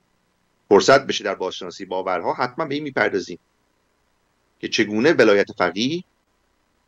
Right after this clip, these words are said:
مشروعیت خودش رو از یک تعمیم‌های خاص کسب کرده و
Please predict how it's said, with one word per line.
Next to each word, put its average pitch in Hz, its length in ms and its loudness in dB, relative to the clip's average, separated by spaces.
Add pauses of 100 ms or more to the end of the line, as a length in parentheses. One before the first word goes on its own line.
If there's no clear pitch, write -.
(180)
مشروعیت 107 540 2
خودش 120 240 -4
رو 123 280 -2 (140)
از 98 200 -2
یک 123 340 -2 (580)
تعمیم‌های 107 680 4
خاص 127 280 0
کسب 107 380 0
کرده 147 280 -2
و 135 280 -4